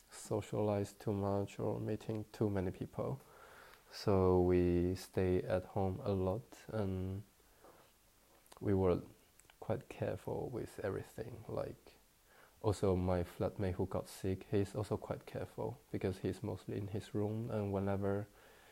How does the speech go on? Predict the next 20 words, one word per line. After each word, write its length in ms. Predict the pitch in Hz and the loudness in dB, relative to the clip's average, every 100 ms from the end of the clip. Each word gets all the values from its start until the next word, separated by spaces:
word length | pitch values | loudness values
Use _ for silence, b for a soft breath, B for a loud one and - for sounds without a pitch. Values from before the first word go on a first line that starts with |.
| B | B
he 140 | - 101 | -2 0
used 280 | 92 87 | 2 -2
toilet 400 | - 95 90 90 | -2 0 2 0
or 60 | - | -2
kitchen, 440 | - - - 104 98 | -6 -10 -8 -10 -4
he 80 | 101 | -2
would 200 | 101 - - - | -2 -6 -14 -18
spray 520 | - - 107 101 104 | -16 -8 -6 -6 -8
it. 140 | 98 131 _ - 180 | -10 -12 _ -16 -6
Uh, 220 | 117 104 | -4 2
he 140 | 110 | 2
would 80 | 101 | 2
spray, 560 | - - 113 107 117 117 B B B B B B B - - | -2 -2 0 2 0 -6 B B B B B B B -18 0
uh, 680 | 123 110 104 101 101 104 107 110 | 4 6 6 6 6 4 0 2
the, 1000 | 107 101 98 95 95 - 110 101 95 98 101 - _ _ - - - | 4 6 6 6 4 0 0 2 2 0 -6 -14 _ _ -20 -20 -4
uh, 20 | |
uh, 340 | 104 95 - 101 | -2 -2 0 0
alcohol. 520 | 98 - 104 98 107 - _ - | 0 -2 -4 -4 -6 -14 _ -14
Yeah. 240 | 107 101 101 - _ B B B B B B _ - - - - 107 | -8 -6 -6 -10 _ B B B B B B _ -20 -20 -20 -10 -4
Mm. 380 | 104 95 92 | 0 0 0